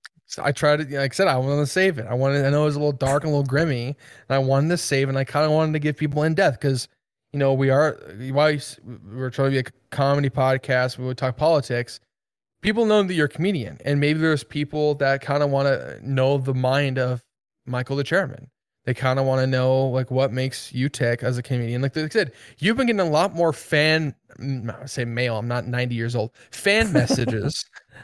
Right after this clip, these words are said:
Speaker 1: fan messages about, like,
Speaker 2: Uh-huh.
Speaker 1: people saying that they, they really like your work. So, I mean,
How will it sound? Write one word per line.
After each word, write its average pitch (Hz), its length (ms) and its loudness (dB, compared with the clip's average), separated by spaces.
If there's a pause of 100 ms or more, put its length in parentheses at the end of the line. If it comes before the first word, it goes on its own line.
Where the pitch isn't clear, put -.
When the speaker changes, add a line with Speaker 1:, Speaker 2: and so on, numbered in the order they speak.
(100)
Speaker 1:
fan 170 360 0
messages 117 720 -4
about, 139 260 4
like, 143 120 0
Speaker 2:
Uh-huh. 117 60 -4
Speaker 1:
people 143 220 -2
saying 151 180 -4
that 143 100 0
they, 143 100 2
they 135 180 2
really 151 180 2
like 139 240 0
your 127 100 -2
work. 147 320 0
So, - 140 -2
I 139 80 2
mean, 131 320 -4